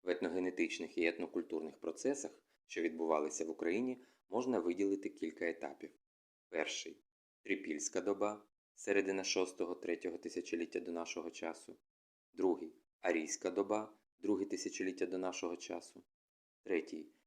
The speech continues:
тімерійсько-скіфо-сарматська доба, десяте століття до нашого часу, третє століття нашого часу. Четвертий — слов'янська доба,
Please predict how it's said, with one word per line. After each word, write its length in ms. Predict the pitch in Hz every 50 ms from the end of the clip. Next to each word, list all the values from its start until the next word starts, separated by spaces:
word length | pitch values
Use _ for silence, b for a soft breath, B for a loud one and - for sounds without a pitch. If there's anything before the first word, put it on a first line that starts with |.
| B _ -
тімерійсько-скіфо-сарматська 1500 | 104 101 104 101 101 95 - - - - - - - - 82 - 87 - - 92 85 82 80 76 71 - - - 92 87
доба, 420 | 90 101 101 104 110 110 113 - b b b b _ _
десяте 340 | - 92 - - 95 - 95
століття 380 | - - - 92 92 90 - 85
до 140 | 85 90 85
нашого 380 | 80 78 - - - 76 78
часу, 480 | - - 95 104 120 - - 127 120 B B B B _ _
третє 280 | - 85 90 - 101
століття 440 | 92 - - 82 80 87 85 - 92
нашого 440 | 92 87 78 73 - - 78 73 76
часу. 460 | - - - 80 78 - - - 85 _ _ _ _ _ _ _ _ _
Четвертий — 720 | - - - - - 90 85 78 76 - - 76 76 - - _ _ _
слов'янська 640 | - - 101 87 85 80 73 78 78 - - 107 98
доба, 440 | - 107 107 117 117 120 120 B